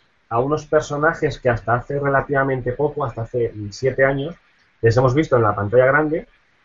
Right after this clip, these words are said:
y claro, ¿cómo les reinventas para, para hacer ver al público que no son esos, que son distintos, y hacerlo bien? O sea, no reinventar algo por decir, "No, lo voy a hacer, pero por hacerlo distinto", que al final acabas cagando porque eres el distinto.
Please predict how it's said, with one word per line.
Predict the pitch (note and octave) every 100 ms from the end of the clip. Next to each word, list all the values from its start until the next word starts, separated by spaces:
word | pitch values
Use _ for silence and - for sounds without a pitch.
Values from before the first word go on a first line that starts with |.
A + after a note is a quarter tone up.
| _ _ _ _ _ _
y | C3+
claro, | A#2+ E3+ C3+
¿cómo | E3
les | F3 D#3
reinventas | D3+ D#3+ D3+ F3 F#3+ F3 G#3+ D#3 -
para, | C3 B2 - _ -
para | A#2+ A#2
hacer | - D#3+ E3 - -
ver | B2+ D#3
al | D3 C3
público | F3 E3 - -
que | A2+
no | C#3
son | C#3+ D3
esos, | D#3 G#3+
que | - A#2
son | C3 A#2
distintos, | G#2+ C#3+ F3 A3+ B3 - _ _ _ _ _ _ - _
y | C3+
hacerlo | A#2 C#3 C3
bien? | A2+ F#2
O | F#2+ - - _ _ _ _ _ _ _
sea, | B2
no | B2+ D3
reinventar | D#3 D3 C#3 C#3+
algo | C#3+ D#3 C#3+
por | C3+
decir, | B2 C3+
"No, | D3
lo | C#3
voy | D3+
a |
hacer, | D3+ F3
pero | E3 B2+
por | C3
hacerlo | B2 D#3 E3+
distinto", | C3+ A2+ C3 G2+
que | G2+
al | G2
final | A#2+ C3
acabas | B2 A#2+
cagando | - A2 C3+ D#3
porque | D3+ - A#2+
eres | B2 C3
el | A#2
distinto. | G#2 - A2 G2+